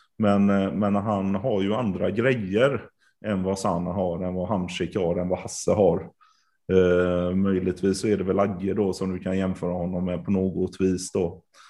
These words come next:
Eh, men ja, jag, jag, jag tror inte att det är svårare än så just nu, ut-, alltså, om man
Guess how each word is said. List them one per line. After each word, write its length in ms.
Eh, 640
men 580
ja, 400
jag, 220
jag, 220
jag 160
tror 140
inte 160
att 80
det 80
är 60
svårare 340
än 60
så 220
just 240
nu, 180
ut-, 380
alltså, 420
om 140
man 340